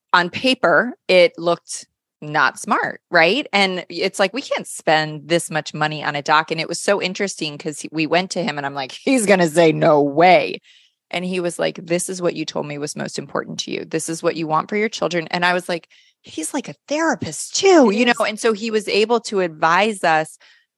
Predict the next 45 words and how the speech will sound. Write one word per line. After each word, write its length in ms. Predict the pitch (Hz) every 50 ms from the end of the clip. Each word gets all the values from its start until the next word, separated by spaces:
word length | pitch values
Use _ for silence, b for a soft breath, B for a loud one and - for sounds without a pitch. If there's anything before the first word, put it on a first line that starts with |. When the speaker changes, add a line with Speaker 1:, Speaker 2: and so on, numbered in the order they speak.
| _ -
Speaker 1:
from 180 | 220 202 196
a 100 | 190 175
value 640 | 156 143 147 160 160 160 175 185 196 190 185 185 170
standpoint, 920 | 160 - - - - 160 156 160 160 175 175 - - 214 214 226 220 - -
not 500 | 170 180 175 175 175 190 202 202 - _
from 540 | - - 190 180 165 160 156 156 156 156 147
what 260 | - 160 160 156 -
was 140 | - 147 -
best. 260 | - 160 147 - - -
He 120 | 190 240
was 120 | 240 233 240
able 180 | 262 247 220
to 80 | 202 190
explain, 520 | 170 - - - - 190 180 175 165 160
you 80 | 165 170
know, 180 | 160 151 151 147
"This 240 | 147 175 175 -
means 300 | - 175 170 160 156 -
this 280 | 143 - 165 156 - - -
X, 200 | 160 - - -
Y, 120 | 156 147
and 180 | 143 143 143 143
Z 300 | - 240 247 226 190 175
on 120 | 160 156
paper 300 | 147 - 180 156 - 151
for 120 | - 151 151
your 160 | 143 147 143
future." 580 | - - 262 302 - - 175 160 156 151 151 B B B B B B B B _ -
But 140 | 190 185
he 220 | 185 175 220 214 208
encouraged 680 | 190 185 175 - - - 208 220 220 208 175 - - -
us 420 | 147 139 131 - - - - - - _ _ _ _ _ _
to 480 | - - - 190 180 170 165 160 156 151 -
take 220 | - 185 165 -
that 160 | - 135 -
leap 160 | - 143 - -
of 80 | -
faith 360 | - - 151 - - - _ - -
and, 240 | 151 156 151 147 -
and 160 | 160 147 147
Speaker 2:
Yeah. 40 | 147
Speaker 1:
purchase 400 | - - 165 156 - 156 147 - -
that 200 | - 139 123 - - -
because 340 | - 151 - 220 160 147
it 120 | 160 156